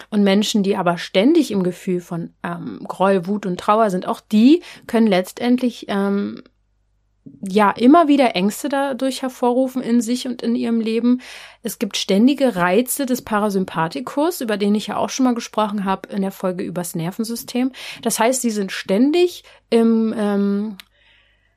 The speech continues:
Modus von Kampf oder Flucht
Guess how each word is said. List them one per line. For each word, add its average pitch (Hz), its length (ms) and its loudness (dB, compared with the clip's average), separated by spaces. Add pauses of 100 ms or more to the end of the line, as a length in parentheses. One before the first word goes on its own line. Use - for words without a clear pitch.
(260)
Modus 254 460 6
von 196 220 -4
Kampf 247 400 4
oder 185 240 -2
Flucht - 760 0